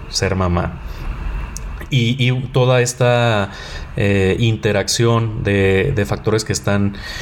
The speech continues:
i-, involucrados engloba procesos de motivación, de afecto y, y cognición que van a estar todos encaminados a brindar el mejor cuidado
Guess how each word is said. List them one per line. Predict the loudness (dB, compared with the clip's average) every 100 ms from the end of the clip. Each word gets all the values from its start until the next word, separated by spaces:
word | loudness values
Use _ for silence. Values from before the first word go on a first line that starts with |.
| -8 -8 -4
i-, | 0 2 2 0
involucrados | 0 2 2 0 2 2 4 2
engloba | 2 2 4 4 4 4 2 -2 -8 -14 -6
procesos | -2 0 0 0 0
de | 2 4 4 4 2 2
motivación, | 2 0 0 0 2 2 2 4 4 4
de | 2
afecto | 0 0 0 -2 0 2 4
y, | 2 2 0
y | -2
cognición | 0 -2 0 0 0 0
que | 2 2
van | 2
a |
estar | 0 0 -2 0
todos | 0 2 2 0
encaminados | -2 0 -2 0 2 2 2 2
a |
brindar | 2 2 2 2
el | 0
mejor | 0 -2 -2
cuidado | 0 2 2 2 0